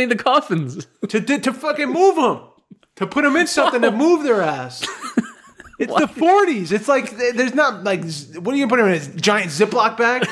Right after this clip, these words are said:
Speaker 1: <laughs> I don't know.
Speaker 2: They don't have plastic
Speaker 1: A
Speaker 2: like
Speaker 1: sack.
Speaker 2: that.
Speaker 1: I don't know.
Speaker 2: They don't have it. You can put 'em in a can, a
Speaker 1: In a
Speaker 2: potato sack.
Speaker 1: rucksack.
Speaker 2: You can't put 'em in a
Speaker 1: Yeah.
Speaker 2: rucksack.
Speaker 1: Yeah, you can.
Speaker 2: You don't know what's,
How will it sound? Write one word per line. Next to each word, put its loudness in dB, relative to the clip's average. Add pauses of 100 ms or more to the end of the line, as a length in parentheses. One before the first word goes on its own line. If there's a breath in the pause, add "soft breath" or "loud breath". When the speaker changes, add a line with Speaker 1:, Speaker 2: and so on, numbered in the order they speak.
Speaker 1:
<laughs> -12
I 4
don't 4
know. -2 (140)
Speaker 2:
They -2
don't -4
have 2
plastic 0
Speaker 1:
A -2
Speaker 2:
like 2
Speaker 1:
sack. 0
Speaker 2:
that. 0
Speaker 1:
I -6
don't 0
know. 0
Speaker 2:
They 2
don't 0
have 4
it. -4 (140)
You -10
can -8
put -6
'em -6
in 0
a -14
can, 0
a -2
Speaker 1:
In 2
a -2
Speaker 2:
potato 2
sack. 0 (120)
Speaker 1:
rucksack. 0
Speaker 2:
You -4
can't 2
put 2
'em -4
in -12
a -14
Speaker 1:
Yeah. -8
Speaker 2:
rucksack. -2
Speaker 1:
Yeah, 4
you 2
can. 2
Speaker 2:
You 4
don't 0
know 4
what's, 2